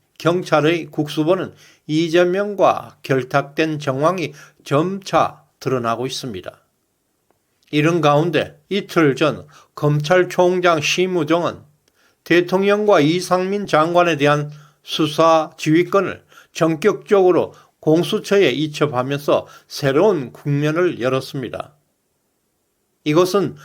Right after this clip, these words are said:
특수본의 역할을 축소시키고 박세현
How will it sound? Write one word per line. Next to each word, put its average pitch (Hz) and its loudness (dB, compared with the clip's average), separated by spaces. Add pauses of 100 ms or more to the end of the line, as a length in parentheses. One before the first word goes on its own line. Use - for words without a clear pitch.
(160)
특수본의 196 0
역할을 151 0
축소시키고 156 -4 (600)
박세현 156 0